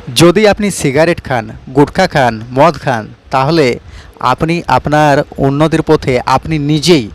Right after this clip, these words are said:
বড় বাধা হয়ে দাঁড়াবেন। মদ খাওয়া, সিগারেট খাওয়া এগুলো একদম স্বাস্থ্যসম্মত নয়, তাই এই সকল নেশাজাত দ্রব্য থেকে আপনার দূরে থাকাই ভালো।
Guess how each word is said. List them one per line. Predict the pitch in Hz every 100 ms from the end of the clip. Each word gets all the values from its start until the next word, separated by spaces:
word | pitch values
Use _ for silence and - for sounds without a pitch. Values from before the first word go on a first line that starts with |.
| - - - 135
বড় | 139 147
বাধা | 143 135 139
হয়ে | 139
দাঁড়াবেন। | 127 117 107 107 - - - 135
মদ | 147 196 190
খাওয়া, | 196 196 202
সিগারেট | - 156 180 185 -
খাওয়া | - 175 139 139
এগুলো | 156 147 165 165
একদম | 143 143 151 147 143
স্বাস্থ্যসম্মত | - 131 - 160 - 156 151
নয়, | 147 127 113 - - - -
তাই | 139 147 -
এই | 151
সকল | 160 180 180
নেশাজাত | 170 143 139 160 170
দ্রব্য | 135 147 156
থেকে | - 143 127
আপনার | 117 127 147 139
দূরে | 127 139
থাকাই | 147 147 147
ভালো। | 123 107